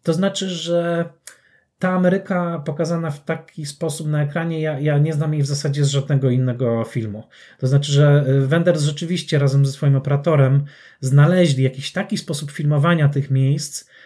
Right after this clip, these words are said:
który nadaje im niesamowitej urody, ale też może jakiejś dziwności.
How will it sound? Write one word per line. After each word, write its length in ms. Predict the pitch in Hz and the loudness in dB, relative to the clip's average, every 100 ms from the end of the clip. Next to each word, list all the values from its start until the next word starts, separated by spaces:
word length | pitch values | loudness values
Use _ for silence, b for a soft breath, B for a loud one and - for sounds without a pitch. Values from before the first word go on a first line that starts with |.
| b b | b b
który 260 | - 143 | 0 4
nadaje 440 | 147 143 165 160 156 | 6 4 0 -2 -2
im 260 | 156 151 | -4 0
niesamowitej 1400 | 147 143 151 151 147 175 - 160 151 151 143 143 143 143 b b b b _ | 0 -2 -2 -2 -2 -4 -6 -4 0 2 4 4 2 -2 b b b b _
urody, 760 | - 139 143 147 147 156 160 156 143 B B B - 135 | -2 2 2 2 0 0 -2 -4 -8 B B B -14 -4
ale 120 | 135 | -2
też 180 | 143 139 | -2 2
może 220 | 143 135 | 2 2
jakiejś 200 | 143 135 | 2 0
dziwności. 920 | 123 131 131 135 143 - 170 165 170 | 0 0 2 2 0 -4 -6 -4 -4